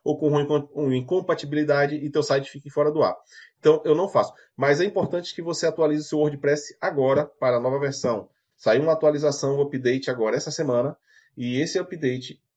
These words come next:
teve, tiveram algumas correções, se eu não me engano, foram quatorze. E dentre essas correções, algumas bem simples, obviamente,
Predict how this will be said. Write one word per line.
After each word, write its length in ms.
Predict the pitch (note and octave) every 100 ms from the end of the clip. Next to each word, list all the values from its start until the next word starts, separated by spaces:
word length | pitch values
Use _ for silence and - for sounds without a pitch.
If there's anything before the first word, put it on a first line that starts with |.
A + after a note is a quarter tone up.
| _ -
teve, 560 | C3 B2+ B2 B2 A#2+ G2+
tiveram 380 | A2+ A#2+ B2+ C3
algumas 880 | B2+ C3 C3 B2 - - - - -
correções, 480 | C3 A#2+ - A#2+
se 60 | B2
eu 40 |
não 60 | B2
me 60 | A2+
engano, 160 | A2+
foram 200 | A2+ A#2
quatorze. 680 | - C#3 C#3 B2+ C3+ D3 F#3+ _ _ _ _
E 120 | - C#3
dentre 340 | D3 G#3+ -
essas 220 | F3 E3
correções, 480 | - D#3 C#3 C#3 C3
algumas 340 | C3 B2+ A#2+
bem 220 | A#2 B2 B2+
simples, 400 | - E3 D#3+ B2
obviamente, 520 | A2+ B2+ B2 C#3+